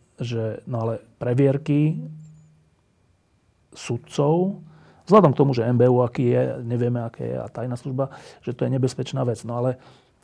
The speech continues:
aké iné má nástroje nová ministerka spravodlivosti, než tie, že, e, pokiaľ teda tomu dobre rozumiem, tak tie previerky majú viesť k tomu, že či tí sudcovia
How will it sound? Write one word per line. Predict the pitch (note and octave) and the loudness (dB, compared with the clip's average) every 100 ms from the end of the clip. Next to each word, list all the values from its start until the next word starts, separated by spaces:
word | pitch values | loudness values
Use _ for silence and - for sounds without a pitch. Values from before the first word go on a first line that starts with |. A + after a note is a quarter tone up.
| _ | _
aké | D3+ D3+ E3 | -4 0 0
iné | D3 C#3 | 2 2
má | B2 A2 | 0 -2
nástroje | A#2 A#2 - B2 A#2 - - | -4 -6 -4 -2 -2 -4 -8
nová | C3 B2 A#2+ | -6 -2 0
ministerka | A#2 A#2+ - B2+ B2 | 0 -2 -4 -6 -6
spravodlivosti, | - A2+ A#2+ A#2+ B2 B2 C3+ | -6 -4 -2 -2 -2 -4 -6
než | B2 A#2+ - | -4 -4 -6
tie, | - B2 | -4 -2
že, | B2+ B2 A#2+ | 2 0 0
e, | - - _ _ _ _ _ - A#2 A#2 A2+ A2+ A#2+ - _ _ _ | -6 -20 _ _ _ _ _ -10 -6 -4 -4 -4 -8 -14 _ _ _
pokiaľ | B2+ B2 A#2+ B2 - - _ | -6 -2 -2 -2 -8 -18 _
teda | B2+ A#2 | -6 -6
tomu | A#2 B2+ A#2+ | -4 -4 -2
dobre | B2+ B2 A#2 | -2 0 0
rozumiem, | B2 C3 B2+ B2+ | -2 -2 -2 -4
tak | B2 - | -6 -4
tie | A#2+ | -6
previerky | A#2+ B2 B2 B2 B2 | -2 -2 0 -2 -2
majú | B2 A#2+ | -2 -2
viesť | A#2+ - | -4 -4
k | - | -4
tomu, | B2+ B2+ | -2 -2
že | B2 | -4
či | A2 | -6
tí | B2 B2 | -8 -8
sudcovia | - B2+ B2+ B2 B2 B2 | -8 -4 -2 0 0 0